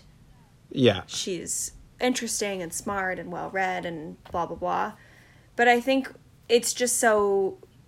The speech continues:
Speaker 2: weird now to see her, who is sort of this, like, woke, like, woman,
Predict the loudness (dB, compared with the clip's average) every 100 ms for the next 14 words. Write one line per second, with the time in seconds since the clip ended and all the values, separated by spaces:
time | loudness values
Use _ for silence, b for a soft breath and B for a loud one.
0 | -20 -20 -20 _ -20 -14 -6 0 4 4
1 | 4 2 -2 -4 -2 0 0 -2 -4 -6
2 | -10 -10 -8 -6 -4 -2 -4 -6 -14 -16
3 | -6 0 2 2 0 -4 -6 -4 -2 -4
4 | -4 -6 -8 -6 -6 -6 -10 -12 b b
5 | b b b b b -2 -2 -2 -8 -18
6 | -6 -2 0 -2 -6 -16 -16 -20 -20 -20
7 | -14 -4 -4 -4 -10 -6 -4 -2 0 0
8 | -2